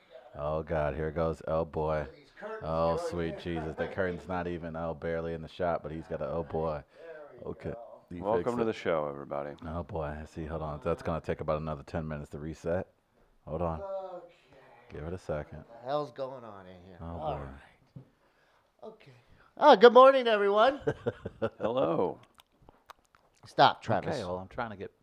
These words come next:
Speaker 1: it's content. It's about content.
Speaker 2: Well, it's also about good content.
Speaker 1: Okay.
Speaker 3: Mm-hmm.
Speaker 1: That's what you say. You
Speaker 2: And
Speaker 1: think
Speaker 2: then
Speaker 1: that's
Speaker 2: if you're gonna do that, we need you to at least,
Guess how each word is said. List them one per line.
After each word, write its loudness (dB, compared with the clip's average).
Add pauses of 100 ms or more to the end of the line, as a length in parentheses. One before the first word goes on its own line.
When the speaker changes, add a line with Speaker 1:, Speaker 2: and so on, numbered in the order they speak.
(320)
Speaker 1:
it's -20
content. -4
It's -16
about -8
content. -8 (1120)
Speaker 2:
Well, -4
it's -8
also -4
about -4
good -4
content. -10 (680)
Speaker 1:
Okay. -16 (400)
Speaker 3:
Mm-hmm. -16 (100)
Speaker 1:
That's -18
what -12
you -8
say. -12
You -8
Speaker 2:
And -20
Speaker 1:
think -4
Speaker 2:
then 4
Speaker 1:
that's 2
Speaker 2:
if -8
you're 0
gonna -2
do -6
that, 0
we -10
need -10
you -16
to -12
at -12
least, -16